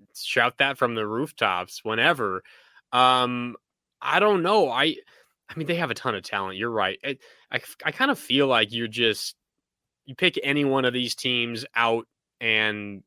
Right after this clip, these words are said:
and whichever one you pick, you can make a case for at number five. For me, when I was first breaking this down, kind of the group of four, I feel bad, and I'm not including the Chargers in this, so I'll say a group of five that I think are vying for perhaps that fifth spot.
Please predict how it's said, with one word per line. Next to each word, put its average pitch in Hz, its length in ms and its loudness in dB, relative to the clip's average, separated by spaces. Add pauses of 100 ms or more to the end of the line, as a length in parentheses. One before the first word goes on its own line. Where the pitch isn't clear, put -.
and 107 260 -6
whichever 123 300 2
one 117 160 2
you 110 100 -2
pick, 117 300 0
you 117 60 -10
can 113 100 -2
make 110 220 -2
a 98 40 -6
case 117 300 0
for 107 240 -4
at 104 180 0
number 104 280 -6
five. 113 380 0 (300)
For 143 140 0
me, 185 160 6
when 185 140 6
I 147 80 6
was 135 180 -2
first 160 320 -2
breaking 143 400 0
this 113 160 -6
down, 127 480 2 (180)
kind 151 140 0
of 175 80 -2
the 135 80 0
group 117 500 0
of 127 220 -2
four, 147 640 0 (480)
I 113 80 4
feel 147 220 2
bad, 127 220 2
and 135 100 0
I'm 117 100 0
not 120 160 2
including 120 380 -2
the 104 80 -4
Chargers 123 440 -4
in 101 140 -10
this, 98 180 -6
so 113 120 -2
I'll 113 60 0
say 135 180 2
a - 40 -4
group 135 220 -2
of 113 140 -2
five 120 560 2
that 110 100 0
I 107 60 0
think 117 160 -4
are 104 100 -4
vying 110 460 2
for 113 180 -4
perhaps 113 380 -2
that 104 180 -2
fifth - 240 -4
spot. 113 460 0